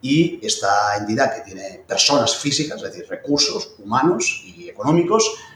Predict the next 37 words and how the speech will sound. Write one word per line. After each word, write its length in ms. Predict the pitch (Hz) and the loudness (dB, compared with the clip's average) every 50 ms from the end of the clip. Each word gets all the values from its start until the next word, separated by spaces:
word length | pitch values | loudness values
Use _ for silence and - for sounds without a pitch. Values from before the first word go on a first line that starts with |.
| - _ _ | -20 _ _
pues 180 | - 127 127 - | -2 0 0 2
son 120 | 131 127 | 2 2
los 140 | 131 131 - | 2 2 2
que 80 | - 110 | 2 2
van 160 | 110 123 131 | 2 4 4
a 40 | 127 | 4
las 140 | 117 101 | 2 0
empresas 400 | 101 98 - 139 151 151 156 156 | -2 -4 0 2 2 4 4 2
a 100 | 151 120 | 2 0
promover 380 | - - 101 101 101 113 - - | -2 -2 -4 -2 -2 -2 -2 -2
que 80 | - 120 | -2 -4
se 140 | - - | -2 -2
hagan 160 | 101 98 107 110 | -2 -2 0 -2
los 140 | 117 - | -2 -2
planes, 300 | - 151 147 151 156 151 | 0 2 4 4 4 2
hacen 240 | 107 95 - 107 107 | 0 -4 -6 -8 -8
el 60 | 107 | -4
seguimiento, 800 | 104 - 107 107 117 127 151 160 156 160 151 156 160 160 165 165 - - - - - - - | -4 -4 -4 -2 0 2 4 4 4 4 2 2 4 4 4 4 2 -2 -2 -4 -10 -12 -6
asesoran 560 | - - - - - - - 117 110 107 107 | -2 0 0 2 2 2 2 4 2 2 2
a 160 | 104 107 104 | 2 0 0
los 140 | 101 - - | -2 -4 -4
gestores 400 | 104 107 - - 107 107 104 - | -6 -6 -6 -6 -6 -8 -6 -6
de 80 | 110 101 | -6 -6
movilidad, 600 | 101 101 117 131 139 151 156 156 156 156 - - | -6 -4 -2 2 4 6 6 6 6 4 0 -4
etcétera, 300 | - - 92 - 101 95 | -8 -10 -14 -12 -12 -10
etcétera. 260 | - 123 123 117 107 | -8 -6 -6 -6 -6
Tendría 240 | 104 104 113 123 131 | -6 -4 -2 0 2
que 20 | |
haber 180 | 135 139 139 139 | 2 2 2 2
todo 400 | 143 143 139 147 147 - - - - - - - - - _ _ | 2 2 2 2 0 -2 -6 -8 -10 -10 -10 -12 -20 -20 _ _
un 120 | - 127 139 | -4 0 2
engranaje, 600 | 147 147 151 143 143 143 147 151 156 - 165 156 | 2 4 4 4 2 2 2 0 0 2 0 2
¿no?, 220 | 139 160 - 208 | 2 2 0 0
para 220 | 175 117 113 117 113 | 0 -2 -2 -2 -2
que 100 | 117 117 | -2 0
esto 500 | - - 147 139 135 127 127 120 117 98 | 0 0 2 2 2 4 4 2 2 0
funcione. 500 | - - 101 95 - - 98 95 92 - | -2 -6 -14 -18 -20 -20 -18 -18 -18 -20